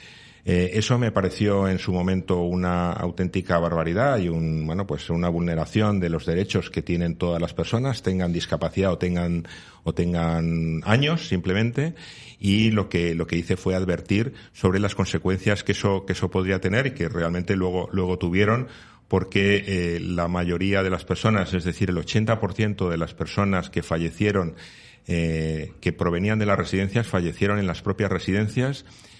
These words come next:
sin ningún tipo de atención hospitalaria, cuando, eh, bueno, pues, eh, lo que hubieran, eh, merecido recibir es una, una atención para haber, en algunos casos, haber superado la enfermedad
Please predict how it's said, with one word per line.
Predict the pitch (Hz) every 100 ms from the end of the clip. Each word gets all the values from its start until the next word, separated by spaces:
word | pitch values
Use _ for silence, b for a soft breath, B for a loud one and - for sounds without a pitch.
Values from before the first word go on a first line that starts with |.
| B
sin | - 92
ningún | 90 90 104
tipo | 110 104 113 92
de | 95
atención | 87 87 82 104 110 -
hospitalaria, | 92 - 95 82 87 90 80 76
cuando, | - 87 92 104 113 B B B
eh, | 85 85 80
bueno, | 78 82
pues, | 85 -
eh, | 80
lo | 78 76
que | 82
hubieran, | 82 85 85 82
eh, | 85 82 80 78
merecido | 78 76 82 82 - 90 90
recibir | 87 - 87 139 - B B B
es | - 90 -
una, | 90 90 87 87 90
una | 90 90
atención | 87 82 101 107 135 B B -
para | 85 82 80
haber, | 85 82 95 92
en | 95 80
algunos | 85 92 -
casos, | 117 107 95 -
haber | 80 85
superado | - 85 85 85 85 82 85
la | 87
enfermedad | 82 85 85 98 101